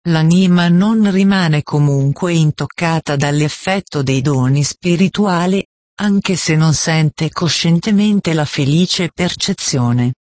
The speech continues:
Accoglie un sapere che le rimane e che appare all'improvviso quando ha bisogno di questo sapere.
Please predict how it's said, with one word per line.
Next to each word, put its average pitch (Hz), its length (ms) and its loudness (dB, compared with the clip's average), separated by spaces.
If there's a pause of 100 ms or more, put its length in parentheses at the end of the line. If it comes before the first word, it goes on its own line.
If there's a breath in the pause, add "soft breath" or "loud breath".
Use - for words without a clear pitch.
(580)
Accoglie 180 580 0
un 156 180 2
sapere 135 640 -2
che 180 120 -4
le 175 180 0
rimane 190 500 2
e - 20 2
che 202 220 -4
appare 156 580 -2
all'improvviso 147 1040 0
quando 156 420 0
ha 139 80 0
bisogno 139 680 0
di 151 100 0
questo 147 480 -2
sapere. 135 760 -2